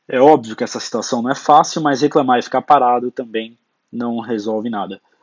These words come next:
Eu gosto muito da, da frase do Mário Sérgio Cortella, que ele diz o seguinte: "Faça o teu melhor na condição que você tem, enquanto você não tem condições melhores pra fazer melhor ainda." Tem uma frase também do Martin Luther King que é a seguinte:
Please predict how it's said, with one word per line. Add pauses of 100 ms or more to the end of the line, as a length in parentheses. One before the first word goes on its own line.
(240)
Eu
gosto
muito
da,
da
frase
do
Mário
Sérgio
Cortella, (720)
que
ele
diz
o
seguinte: (360)
"Faça
o
teu
melhor (340)
na
condição
que
você
tem, (720)
enquanto
você
não
tem
condições
melhores
pra
fazer
melhor
ainda." (440)
Tem
uma
frase
também
do
Martin
Luther
King
que
é
a
seguinte: